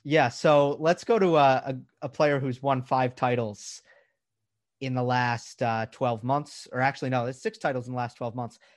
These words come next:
He's won five titles in twenty twenty, talking about Andrei Rublev, and he's entered twelve. They're not the biggest titles. They're not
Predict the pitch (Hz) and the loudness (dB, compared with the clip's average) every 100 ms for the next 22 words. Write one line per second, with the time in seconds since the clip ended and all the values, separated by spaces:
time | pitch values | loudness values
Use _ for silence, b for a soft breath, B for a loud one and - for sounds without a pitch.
0 | b _ 233 240 247 202 208 202 196 - | b _ -8 -4 -4 -2 0 0 0 -2
1 | 185 180 160 151 - 156 143 - 165 113 | -2 -2 -6 -12 -6 -6 -6 -8 -6 -6
2 | 92 _ _ _ - 143 147 135 131 135 | -10 _ _ _ -6 -4 -2 -2 -2 -2
3 | 131 123 120 135 131 107 98 _ _ _ | -4 -6 -4 -8 -8 -14 -16 _ _ _
4 | 131 127 156 - 160 196 196 175 143 127 | -14 -10 -12 -10 -8 -8 -6 -4 -6 -8
5 | _ _ - - 190 120 - - - _ | _ _ -14 0 0 0 -6 -20 -20 _
6 | _ _ _ _ _ _ _ _ _ _ | _ _ _ _ _ _ _ _ _ _
7 | 165 160 160 185 214 165 180 190 196 - | -6 -2 0 0 -2 -6 -4 -2 -4 -6
8 | 127 117 117 131 139 139 165 | -8 -6 -8 -8 -6 -2 -2